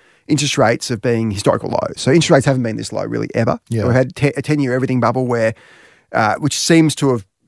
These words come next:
Speaker 1: inflation effectively crystallised in assets, not consumer prices. We've seen the,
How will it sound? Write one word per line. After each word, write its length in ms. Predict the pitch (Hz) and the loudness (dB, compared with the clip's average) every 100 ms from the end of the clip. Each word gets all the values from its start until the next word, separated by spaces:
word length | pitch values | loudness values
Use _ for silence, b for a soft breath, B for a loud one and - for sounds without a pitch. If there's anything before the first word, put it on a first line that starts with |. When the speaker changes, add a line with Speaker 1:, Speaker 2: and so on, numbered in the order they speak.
| - | -4
Speaker 1:
inflation 460 | 156 143 151 - 131 | -2 2 2 2 0
effectively 760 | 80 80 - 127 120 120 104 - | -2 -12 -8 -6 -4 -4 -6 -10
crystallised 500 | 131 - 127 113 117 | -8 -4 -2 -2 0
in 60 | 113 | -2
assets, 360 | 131 135 - | 0 -2 -4
not 220 | 127 110 - - | -4 -4 -6 -10
consumer 220 | 120 127 | -6 -2
prices. 260 | 135 127 139 | 0 0 0
We've 120 | 123 | 0
seen 180 | 151 | 0
the, 100 | 127 | 0